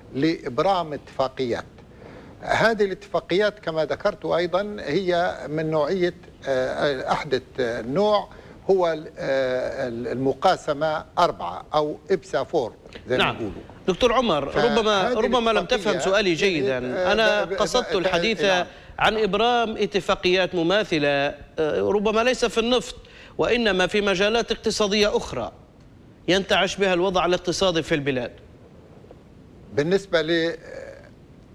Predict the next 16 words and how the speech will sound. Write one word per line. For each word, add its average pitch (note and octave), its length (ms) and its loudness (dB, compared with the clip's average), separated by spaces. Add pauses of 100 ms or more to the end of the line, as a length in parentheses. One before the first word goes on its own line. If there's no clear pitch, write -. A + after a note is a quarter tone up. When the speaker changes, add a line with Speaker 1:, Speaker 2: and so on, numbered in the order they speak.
(340)
Speaker 1:
ل-، B2+ 120 0 (280)
هو F3 240 2
هذا، D#3+ 560 0
هو E3+ 200 0
هذا D#3 260 0
وارد F#3 420 0
أيضا E3 300 -2
في C#3+ 180 -6
مجموعة C#3+ 500 -2 (100)
الاتفاقيات D3 800 -2
التي B2 180 -2
Speaker 2:
نعم. C3+ 180 0 (520)
Speaker 1:
ذكرها B2+ 360 0
السيد G#2 440 -6
رئيس G2+ 440 -4
الحكومة، A2+ 760 -4